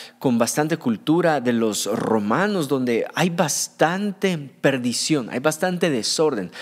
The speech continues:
no solo en la comida, sino que bastante desorden en áreas sexuales. Tenés ídolos por un montón de lados, no solo la cultura romana, la cultura griega también. Entonces hay estos sacrificios a dioses,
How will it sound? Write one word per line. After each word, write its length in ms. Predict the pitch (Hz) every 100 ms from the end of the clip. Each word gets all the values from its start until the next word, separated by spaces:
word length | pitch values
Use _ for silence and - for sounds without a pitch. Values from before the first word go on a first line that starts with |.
| - -
no 160 | 139 156
solo 260 | 180 170
en 100 | 156
la 180 | 139 -
comida, 520 | 120 113 160 208 190
sino 200 | 156 120
que 100 | -
bastante 520 | 110 - 123 143 156
desorden 520 | 123 - 123 127 139 92
en 200 | 113 117
áreas 540 | - 151 180 160 143 101
sexuales. 920 | - 220 - - 156 190 196 175 - - - - -
Tenés 680 | 147 135 131 139 139 - -
ídolos 520 | 170 233 196 123 -
por 140 | 139
un 100 | 135
montón 380 | 160 147 160 160
de 80 | 151
lados, 260 | 151 180 160
no 80 |
solo 200 | 160 180
la 120 | 156 135
cultura 560 | 113 - 147 147 107
romana, 500 | - 117 135 202 208
la 140 | 151 -
cultura 420 | 113 151 143 110
griega 460 | 127 165 208 185
también. 440 | - 117 156 208 196
Entonces 440 | 135 143 131 139
hay 280 | - 143 151
estos 400 | 123 147 - 151
sacrificios 840 | 123 - 101 - 170 202 - 147 -
a 160 | 98
dioses, 540 | 107 160 185 185 156